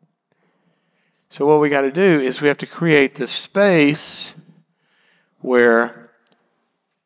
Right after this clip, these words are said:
I want you to do this and not that. If you do this, good things happen. If you do that, not, you're not gonna like it, but it's up to you. And you give them choices.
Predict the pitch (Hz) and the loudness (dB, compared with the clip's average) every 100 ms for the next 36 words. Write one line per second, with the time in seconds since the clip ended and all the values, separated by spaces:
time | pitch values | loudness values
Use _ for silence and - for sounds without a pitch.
0 | _ 104 104 - 139 165 214 170 123 147 | _ -10 -10 -6 -4 0 0 2 2 0
1 | - 143 135 139 147 110 104 87 107 - | -4 -6 -2 -2 0 0 0 -2 -8 -8
2 | 110 120 180 247 196 - - 110 98 113 | -4 -2 0 0 0 -6 -6 -6 -4 -6
3 | 104 190 220 196 147 135 120 127 113 104 | -4 -4 -2 -4 -6 -8 -6 -4 0 0
4 | 104 - _ _ 92 87 92 101 98 104 | 0 -6 _ _ -16 -12 -12 -10 -8 -6
5 | 113 135 160 190 156 127 120 113 - 104 | -6 -2 0 0 -2 -4 -6 -8 -8 -12
6 | - 92 - _ _ _ _ _ _ _ | -10 -14 -14 _ _ _ _ _ _ _
7 | _ _ _ _ _ _ _ _ _ _ | _ _ _ _ _ _ _ _ _ _
8 | _ _ _ - 120 120 123 117 - 120 | _ _ _ -8 -2 -2 -2 -6 -6 -6
9 | 104 - - - | -6 -10 -10 -12